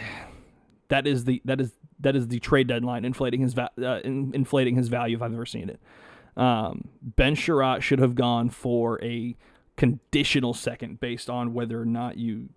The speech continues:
based on how far you went in the postseason. Um,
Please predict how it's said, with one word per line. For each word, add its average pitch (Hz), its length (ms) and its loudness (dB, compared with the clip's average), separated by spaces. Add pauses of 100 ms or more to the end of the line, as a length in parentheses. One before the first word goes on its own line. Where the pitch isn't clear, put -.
(200)
based 127 220 0
on 120 80 -2
how 123 100 -2
far 120 160 0
you 117 120 2
went - 120 -4
in 117 60 -10
the 113 100 2
postseason. - 360 -10 (580)
Um, 98 380 -2